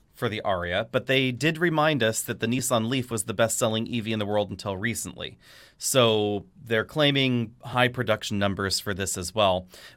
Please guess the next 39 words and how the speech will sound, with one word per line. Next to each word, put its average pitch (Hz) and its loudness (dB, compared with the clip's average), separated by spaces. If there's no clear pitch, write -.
We 139 2
do 143 2
know 190 6
that 170 -4
there 156 2
are - 2
gonna 139 0
be 127 0
two 160 -4
additional 147 -2
E 139 -2
Vs 127 -2
built 123 0
on 127 2
this 120 0
platform 107 -2
that 107 -4
are 107 0
gonna 107 -6
be 110 -4
built 110 -4
in 117 -2
the 123 2
United 104 0
States. - -4
One 120 -2
Nissan 156 2
E 143 0
V, 127 -4
one 131 4
Infiniti 131 -2
E 123 -2
V, 113 -2
and 120 -2
they're 117 -2
going 131 -4
to, 123 0
quote 175 -6
unquote, 147 -2